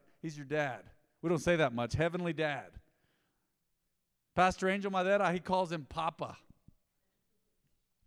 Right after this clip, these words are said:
To each their own, man. That's cool. But your Father in heaven, wow,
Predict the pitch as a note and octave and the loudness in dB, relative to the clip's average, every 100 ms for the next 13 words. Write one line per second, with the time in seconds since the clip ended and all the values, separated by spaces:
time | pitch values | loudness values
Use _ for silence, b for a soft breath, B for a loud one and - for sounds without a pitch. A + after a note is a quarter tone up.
0 | - D3+ F3 - G#3 G#3+ B3+ F3+ E3 F3 | -6 -4 -4 -4 -2 0 -2 -2 -4 -4
1 | G#3+ - G3 G3+ A#3+ _ _ _ _ _ | -4 -4 -8 -8 -10 _ _ _ _ _
2 | _ _ _ _ _ _ - E3 E3+ B3 | _ _ _ _ _ _ -6 -2 4 4
3 | A3 G#3 A3+ B3+ B3+ A3+ G#3+ B3+ A3+ F#3+ | 4 4 6 6 4 4 2 2 0 -2
4 | E3+ A#3 C4+ B3+ G#3 D3+ | -2 4 6 6 4 0